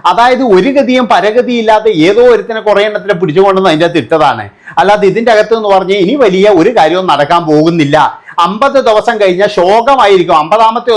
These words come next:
ദിവസം തന്നെ ഇത് പിരിച്ചുവിടുന്നതാണ് ഏറ്റവും നല്ലതെന്ന് ഞാൻ പറയില്ല, ഇതേപോലെ പോക്കാണെങ്കിൽ. ഇനി ഇതിൻ്റെ അകത്തേക്ക് ഒരു വലിയ വൈൽഡ് കാർഡോ കാര്യങ്ങളോ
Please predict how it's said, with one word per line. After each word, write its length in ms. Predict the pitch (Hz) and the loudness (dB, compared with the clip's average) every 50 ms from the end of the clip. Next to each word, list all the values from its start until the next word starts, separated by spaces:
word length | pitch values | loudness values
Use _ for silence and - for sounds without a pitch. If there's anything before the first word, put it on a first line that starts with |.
| 202 196 | 0 0
ദിവസം 240 | 190 185 202 214 196 190 | -2 -2 -2 -4 -2 -2
തന്നെ 140 | 180 185 185 175 | 0 0 0 2
ഇത് 80 | 202 208 202 202 | 2 2 0 0
പിരിച്ചുവിടുന്നതാണ് 800 | 185 170 151 160 147 254 254 240 220 143 165 180 175 165 156 160 160 160 160 - _ - - - 170 185 | 0 0 0 0 0 0 0 2 0 0 0 -2 -2 0 0 -2 -4 -4 -6 -8 _ -14 -6 -2 -2 -2
ഏറ്റവും 320 | 185 180 - 277 285 285 254 | -2 -2 -2 -2 0 0 0
നല്ലതെന്ന് 440 | 214 185 185 190 180 190 190 190 180 160 151 | 0 0 0 0 0 0 2 2 0 0 0
ഞാൻ 140 | 156 165 180 - | 0 0 0 0
പറയില്ല, 260 | 180 170 165 165 160 160 | -2 -2 0 0 0 2
ഇതേപോലെ 380 | 160 175 190 190 175 156 160 170 170 | 2 2 2 2 2 0 0 0 0
പോക്കാണെങ്കിൽ. 600 | 175 151 143 - - 170 165 160 151 143 151 147 139 123 - - - 185 185 220 240 | 0 0 0 0 0 -2 -2 -2 -4 -4 -2 -2 -2 -4 -6 -10 -12 -4 0 0 2
ഇനി 120 | 254 311 302 262 | 2 2 0 0
ഇതിൻ്റെ 200 | 240 247 247 254 | 0 -2 -2 -2
അകത്തേക്ക് 340 | 247 247 - 254 247 233 240 233 | -2 -2 -2 0 0 2 2 2
ഒരു 80 | 240 226 | 2 2
വലിയ 180 | 220 208 214 220 208 214 | 2 0 0 0 0 2
വൈൽഡ് 240 | 214 214 220 190 240 | 2 2 0 0 0
കാർഡോ 260 | 226 220 202 226 220 214 214 | -2 0 0 0 0 2 2
കാര്യങ്ങളോ 340 | 208 208 214 214 220 220 | 2 2 0 0 0 0